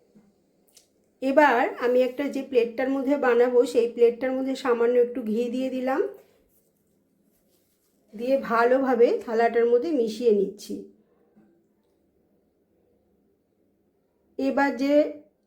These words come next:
ব্যাটারটা ছিল সেটা নাবিয়ে ঠান্ডা করতে দেবো, এর মধ্যে প্লেটের মধ্যে নাবিয়ে নিলাম।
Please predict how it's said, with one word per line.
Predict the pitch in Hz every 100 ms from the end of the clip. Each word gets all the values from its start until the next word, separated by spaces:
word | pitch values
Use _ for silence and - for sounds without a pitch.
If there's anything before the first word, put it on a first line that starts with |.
| -
ব্যাটারটা | 240 240 262 - 277
ছিল | 294 262 320
সেটা | 480 247 247
নাবিয়ে | 240 220 226 226 233 453 - _ _
ঠান্ডা | - 247 247 254
করতে | 247 254 269
দেবো, | 254 254
এর | 254 247
মধ্যে | 254 240 330
প্লেটের | - 247 226 233
মধ্যে | 240 240
নাবিয়ে | 254 233 214 240
নিলাম। | 240 233 247